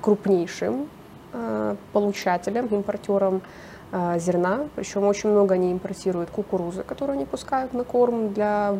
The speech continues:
в, э, в сельском хозяйстве, в животноводстве, для разведения свиней. В прошлом году Китай накрыла самая большая сильная засуха в истории страны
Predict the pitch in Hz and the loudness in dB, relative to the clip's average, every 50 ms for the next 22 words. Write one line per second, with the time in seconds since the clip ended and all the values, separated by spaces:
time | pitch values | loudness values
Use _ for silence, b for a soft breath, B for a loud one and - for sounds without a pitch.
0 | 196 202 196 196 196 190 190 185 196 - - - - - - - - - - - | -2 0 2 2 4 4 2 0 -2 -4 -4 -6 -4 -4 -4 -4 -4 -6 -6 -6
1 | - - - - - - - - 208 190 185 - 185 180 - - 196 190 240 277 | -6 -6 -8 -10 -12 -12 -4 0 2 2 2 0 -4 -2 2 2 4 6 6 4
2 | 269 - 196 185 180 185 175 175 180 180 190 202 233 240 - - 175 170 180 175 | 4 4 0 -2 0 0 -2 0 0 0 2 4 2 2 0 -2 -6 -4 -4 -4
3 | 180 180 - 185 170 175 165 - - 196 - - 180 185 208 247 302 320 B B | -4 -4 -4 -4 -2 -2 -2 -4 -4 -6 -6 -4 -2 0 0 0 -2 -4 B B
4 | B B B B B B B B B B B B B - - - - 233 254 247 | B B B B B B B B B B B B B -20 -8 0 4 4 4 6
5 | - 220 208 208 208 208 196 196 214 220 226 226 226 226 226 220 190 - 208 202 | 6 4 6 6 8 6 6 6 4 4 6 4 4 4 4 2 2 0 0 4
6 | - 208 202 196 190 190 - - 202 196 185 180 180 - - 196 190 190 180 175 | 6 8 8 8 6 4 4 4 4 4 4 2 0 0 0 0 2 2 2 2
7 | 175 170 170 165 170 - - - - - - - - 196 196 190 185 - - 190 | 2 2 0 0 0 -2 -4 -6 -8 -12 -14 -6 0 2 2 2 2 0 0 2
8 | 180 175 175 - - 196 185 180 175 180 185 190 196 196 190 - 202 - - 185 | 2 2 0 -2 0 0 0 2 2 0 4 4 4 4 2 -2 -8 -4 -4 -4
9 | 190 208 - - 202 196 190 196 - - - - 202 220 247 302 349 | -4 -4 -8 -4 -4 -2 -2 -4 -6 -6 -4 -2 -2 0 0 -2 -4